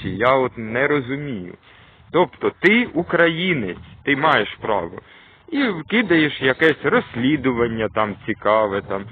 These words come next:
інший матеріал. Я не кажу зараз, що це рашистський контент, правильно? Ти вкидаєш український контент. І оці зомбаки, значить, знаходяться,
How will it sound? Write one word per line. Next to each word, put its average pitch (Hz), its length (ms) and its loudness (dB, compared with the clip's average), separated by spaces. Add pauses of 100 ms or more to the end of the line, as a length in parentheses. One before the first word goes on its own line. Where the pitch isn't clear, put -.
(280)
інший 170 560 0
матеріал. 135 640 0
Я 247 140 0
не 208 260 -4
кажу 190 440 -2
зараз, 101 320 2
що - 180 -6 (120)
це 120 200 4 (460)
рашистський 117 720 0
контент, 85 720 -6
правильно? 135 420 -2 (100)
Ти 208 80 2
вкидаєш 175 680 -2
український 135 800 0
контент. 85 580 -8 (480)
І 156 120 2
оці 196 400 2
зомбаки, 147 800 0
значить, 98 460 -6
знаходяться, 104 920 2